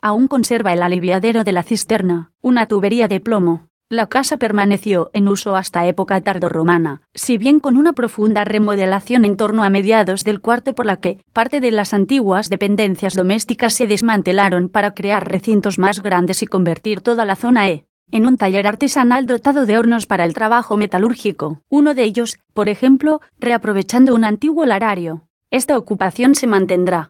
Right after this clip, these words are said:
al menos, hasta principios del siglo quinto. Entre los recintos excavados por E. Gil destacaríamos, por haberse localizado en ellos grafitos excepcionales,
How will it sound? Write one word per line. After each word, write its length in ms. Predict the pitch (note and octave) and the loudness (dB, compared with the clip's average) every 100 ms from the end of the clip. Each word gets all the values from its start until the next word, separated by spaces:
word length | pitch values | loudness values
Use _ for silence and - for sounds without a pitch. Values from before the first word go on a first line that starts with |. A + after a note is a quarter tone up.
| - | -6
al 160 | G#3 | -2
menos, 400 | A3+ B3 G#3+ - _ | 0 2 0 -2 _
hasta 380 | G#3 G#3 - G3+ | -10 -8 -6 -4
principios 640 | - A3+ D#4+ B3 G3+ F#3 | -2 -2 -2 0 0 0
del 160 | G#3 F#3+ | -2 -2
siglo 320 | A#3+ G#3 G#3 | -2 -2 -2
quinto. 440 | G#3 G#3 E3+ E3 _ _ - | -2 -2 -2 -10 _ _ -2
Entre 300 | G#3+ F#3+ G3 | 0 0 -2
los 160 | G3+ | -2
recintos 560 | G#3+ G#3+ A3 G3+ G#3+ A3+ | -2 -2 0 0 -2 -4
excavados 680 | G#3 - G3+ G#3+ A3 A#3 | -6 -4 -2 0 0 -4
por 140 | - G3 | -4 -4
E. 180 | D#3 D3 _ _ | -4 -8 _ _
Gil 340 | - D4+ C#4 | -6 0 0
destacaríamos, 920 | A3 G#3+ G#3 G3+ G3 A3+ F3 F3+ G#3 - _ | 0 -4 -4 -4 -2 0 0 -2 -6 -12 _
por 180 | A3+ G#3 | -2 0
haberse 320 | G#3 A#3+ C4 | 0 0 -2
localizado 600 | G#3+ G3+ G3 F#3+ A3+ G#3+ | -2 0 0 0 0 2
en 100 | G3 | 2
ellos 280 | A3 G#3 F#3+ | 2 2 0
grafitos 600 | G3+ G3+ - B3+ G#3+ G3 | -2 -4 -2 -2 -2 -2
excepcionales, 920 | G3+ - - F#3+ - F3 F#3 G3+ G#3 | -4 -2 -4 -4 -4 -4 -2 -4 -8